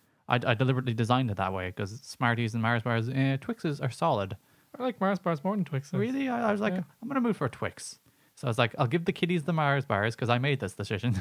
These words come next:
Speaker 1: <laughs>
Speaker 2: Yeah.
Speaker 1: And I'll give the kiddies the, um,
Speaker 2: Smarties.
Speaker 1: Smarties. But, uh, there is only one way to eat, uh, fun-size Smarties, Ken.
Speaker 2: Go ahead.
Speaker 1: Down them at once.
Speaker 2: Of course, like a shot.
Speaker 1: Yeah.
Speaker 2: That's our version of a shot 'cause we're teetotalers.
Speaker 1: Yeah, just, just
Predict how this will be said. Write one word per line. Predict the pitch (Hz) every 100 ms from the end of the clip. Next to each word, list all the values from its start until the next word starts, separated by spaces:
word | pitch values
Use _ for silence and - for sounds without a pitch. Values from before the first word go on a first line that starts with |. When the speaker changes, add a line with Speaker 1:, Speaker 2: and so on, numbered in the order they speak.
| 87
Speaker 1:
<laughs> | - -
Speaker 2:
Yeah. | 156 143 - _
Speaker 1:
And | - 120 123
I'll | 120 120 123
give | 123
the | 123
kiddies | - 117 117 110
the, | 107 107 107 110 - -
um, | 107 104 104 104 101 101 107 - _ -
Speaker 2:
Smarties. | - 135 131 135 104 104 - -
Speaker 1:
Smarties. | _ _ _ -
But, | 127 -
uh, | 131
there | 127 127
is | 170
only | 180 165
one | 151 151
way | 147
to | -
eat, | 147 143 -
uh, | 117 107 101 98
fun-size | 110 95 95
Smarties, | - 92 90 -
Ken. | 92 92 - _ _ _ _ -
Speaker 2:
Go | 147
ahead. | 127 156 -
Speaker 1:
Down | - 101
them | 113
at | 147
once. | 110 87 - - _
Speaker 2:
Of | -
course, | 143
like | 151 139
a |
shot. | 120 165 135 - -
Speaker 1:
Yeah. | 127 120 98 -
Speaker 2:
That's | - 143
our | 175 156
version | 139 139 131
of |
a | 120
shot | - 139 139
'cause | 127
we're | 135
teetotalers. | - 143 139 135 139 135
Speaker 1:
Yeah, | 120 117 110
just, | 113 110 -
just | 110